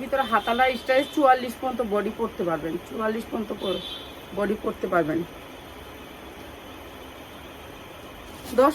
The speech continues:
পিসের নিচে এখন দেই না, এখন একটা দুইটা দিম। ওই যে ছেলেরা ভালো হোক, একটা তো জ্বর হয়ে পড়ে রয়েছে,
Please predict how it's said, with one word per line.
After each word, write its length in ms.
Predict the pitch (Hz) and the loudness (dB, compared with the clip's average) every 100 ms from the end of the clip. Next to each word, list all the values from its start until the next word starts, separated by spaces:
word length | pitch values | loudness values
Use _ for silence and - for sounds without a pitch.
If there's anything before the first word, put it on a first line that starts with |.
| - | 6
পিসের 240 | 330 381 339 | 6 10 12
নিচে 140 | 349 302 | 12 12
এখন 160 | 302 269 | 10 10
দেই 140 | 254 262 | 8 8
না, 80 | 240 185 208 | 8 8 8
এখন 180 | 247 254 254 | 4 4 6
একটা 160 | 269 277 269 | 6 2 4
দুইটা 160 | 277 240 | 2 2
দিম। 120 | 277 269 226 | 0 0 2
ওই 60 | 220 | 2
যে 60 | 240 | 0
ছেলেরা 300 | 285 254 254 220 | 0 2 2 4
ভালো 140 | 202 233 | 4 4
হোক, 100 | 277 262 | 4 0
একটা 140 | 247 254 | -2 -2
তো 60 | 240 226 | -2 2
জ্বর 140 | 247 254 | 2 4
হয়ে 140 | 247 240 | 2 2
পড়ে 160 | 269 254 | 2 4
রয়েছে, 240 | 240 - | 2 0